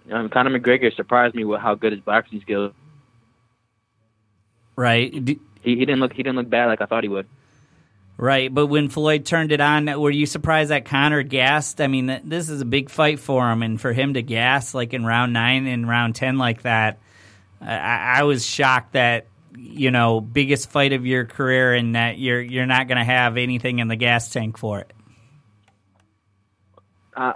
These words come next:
Speaker 1: I, I just feel like more, more like that going into the ninth, tenth round. It just takes experience to be in the box ring. He didn't have none.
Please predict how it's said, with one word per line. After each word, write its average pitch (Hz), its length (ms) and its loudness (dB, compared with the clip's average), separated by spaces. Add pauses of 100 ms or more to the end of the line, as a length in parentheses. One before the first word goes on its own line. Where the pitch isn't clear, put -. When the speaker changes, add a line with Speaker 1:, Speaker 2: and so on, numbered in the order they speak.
Speaker 1:
I, 139 140 6
I 160 180 6
just - 140 -10
feel 143 80 -6
like 117 140 -4
more, 117 260 -8 (160)
more 120 200 -2
like 107 200 0
that 110 260 2
going 107 220 -6
into 98 120 -8
the 104 60 -2
ninth, 107 300 -4
tenth 104 160 -6
round. 107 340 0
It 117 140 2
just 135 140 -6
takes 113 200 2
experience 110 520 0
to 107 80 -4
be 110 120 2
in 104 80 0
the 98 60 -2
box 101 320 0
ring. 92 200 -6
He 107 80 0
didn't 104 200 2
have 98 200 2
none. 90 200 -8